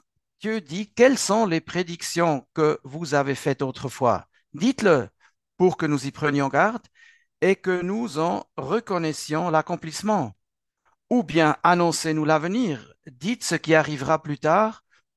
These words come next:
pour que nous sachions si vous êtes des dieux. » Et dans le même sens, Ésaïe quarante-six, versets neuf à dix, « Souvenez-vous de ce qui s'est passé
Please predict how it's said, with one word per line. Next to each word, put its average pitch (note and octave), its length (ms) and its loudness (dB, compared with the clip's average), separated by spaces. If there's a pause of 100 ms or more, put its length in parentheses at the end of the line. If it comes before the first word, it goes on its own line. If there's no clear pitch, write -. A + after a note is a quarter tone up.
pour D#3+ 160 -6
que E3 80 -4
nous C#3+ 120 -2
sachions E3 640 -2 (340)
si - 240 -8
vous D3+ 240 -2
êtes C#3+ 160 2
des D3 140 2
dieux. » B2+ 400 -4 (960)
Et C#3 440 0 (580)
dans E3 180 4
le D#3+ 100 4
même D3 200 0
sens, A3+ 480 -4
Ésaïe D3 480 -2
quarante-six, D3 540 -2
versets D3+ 280 -2
neuf D3 240 2
à C3+ 80 2
dix, « A3 380 -4
Souvenez-vous B3 800 0
de D3+ 120 -4
ce - 140 -6
qui D#3+ 160 -8
s'est D#3 160 -2
passé D#3 480 0